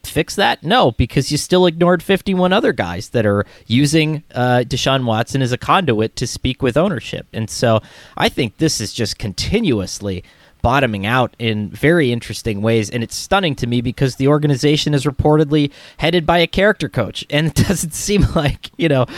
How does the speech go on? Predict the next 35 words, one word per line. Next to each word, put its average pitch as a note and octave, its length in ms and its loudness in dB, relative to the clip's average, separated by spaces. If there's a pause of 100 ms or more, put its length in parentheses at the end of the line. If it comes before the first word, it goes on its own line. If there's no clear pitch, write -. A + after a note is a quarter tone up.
(180)
I - 80 2
don't F#3+ 100 4
wanna E3 120 4
put D3+ 160 2
words G3 240 4
in D3+ 100 4
anybody's A2+ 460 0
mouth, B2+ 240 2
but E3+ 100 2
it D#3 60 0
doesn't D#3+ 240 0
seem F3 220 0
like E3 160 2
a D3+ 40 4
whole E3 140 6
lot E3+ 160 6
of D3+ 80 -6
character G3 400 2
being, G#2+ 420 0
uh, A2+ 140 2
displayed A2 520 0
here G#2 160 2
at G#2 100 -2
the - 60 -12
top G#2 360 0
of, G#2+ 240 0
uh, G#2+ 240 2
at A#2 160 -4
the A2+ 80 -4
top A#2+ 260 0
of A#2+ 80 2
the A#2 120 2
org D3 260 2
chart - 320 -6
there. G2+ 220 -4